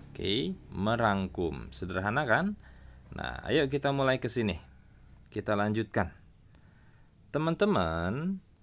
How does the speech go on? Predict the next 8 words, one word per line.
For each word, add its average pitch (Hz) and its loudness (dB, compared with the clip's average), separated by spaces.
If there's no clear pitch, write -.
summarizing 92 4
atau 110 -2
merangkum. 127 0
Salah 156 4
satu 175 2
cara 80 2
yang 113 0
digunakan 104 0